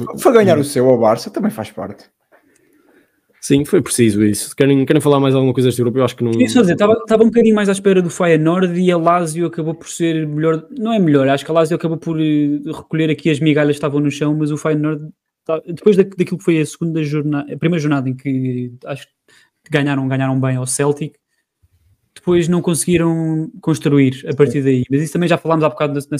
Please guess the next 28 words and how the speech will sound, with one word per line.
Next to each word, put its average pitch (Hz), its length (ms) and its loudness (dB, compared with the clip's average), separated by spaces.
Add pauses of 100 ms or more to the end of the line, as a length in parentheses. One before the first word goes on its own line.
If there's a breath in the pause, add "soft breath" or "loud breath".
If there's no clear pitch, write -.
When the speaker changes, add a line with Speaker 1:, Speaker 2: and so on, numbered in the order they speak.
Speaker 3:
na, 139 220 -6
na 135 120 -6
secção 135 360 -8
do 131 80 -4
P 127 120 -10
S 123 220 -10
V, 135 180 -4
por 135 140 -14
isso, 131 480 -6 (380 soft breath)
lá 175 60 -2
está, 170 100 0
esta 165 160 2
Lazio 208 220 4
acho 202 100 -4
que 202 80 2
é 185 80 4
dos 156 240 -6
bombons 165 800 0 (460)
mais 160 500 0
saborosos 151 580 0
Speaker 1:
Ah, 143 40 -8
Speaker 3:
deste, - 320 -4
Speaker 1:
sim. 151 380 -6 (400)
Sem 110 160 -4
Speaker 3:
deste 117 200 0
Speaker 1:
dúvida. 98 80 -8
Speaker 3:
pote 147 200 -4
dois. 117 180 -6